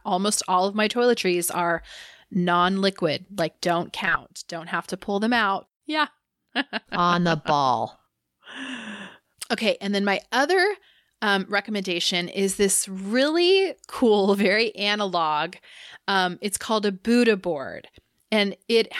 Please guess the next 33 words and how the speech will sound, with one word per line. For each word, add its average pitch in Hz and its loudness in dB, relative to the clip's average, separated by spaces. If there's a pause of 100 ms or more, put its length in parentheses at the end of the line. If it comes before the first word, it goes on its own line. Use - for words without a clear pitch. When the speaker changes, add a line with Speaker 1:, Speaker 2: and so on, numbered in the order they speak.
(120)
Speaker 1:
I 226 -10
don't 226 -2
even 220 0
know 196 -6
how 202 -2
to 170 -4
explain 175 -4
it. - -6
It's, - -8
it's 202 0
funny. 214 -2
Actually, 185 -4
my 160 -6
ex - -6
has - -8
one, 160 -8
and 160 -8
that's 175 -6
where 175 -2
I 160 -4
got 160 -4
the 170 -8
idea. 165 -4
And 185 -6
then 170 -8
I 170 -4
got 170 -6
one. - -8 (580)
Um, 190 0 (440)
it 240 2
is 226 2
a 202 4
board 202 2